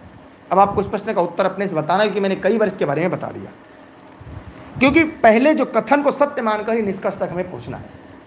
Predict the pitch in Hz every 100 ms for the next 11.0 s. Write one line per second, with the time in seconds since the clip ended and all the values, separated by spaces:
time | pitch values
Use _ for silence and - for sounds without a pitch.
0 | - - - - - - - - - -
1 | - - - - - - - - - 269
2 | 262 214 131 120 123 - - - - -
3 | - - - - - - - - - -
4 | - - - - - - - - - -
5 | - - - - - - - - - -
6 | - - - - - - - - - -
7 | - - - 170 202 226 240 240 220 214
8 | 220 220 196 220 190 170 165 147 180 135
9 | 117 151 175 - 131 117 104 104 - -
10 | - - - - - - - - 277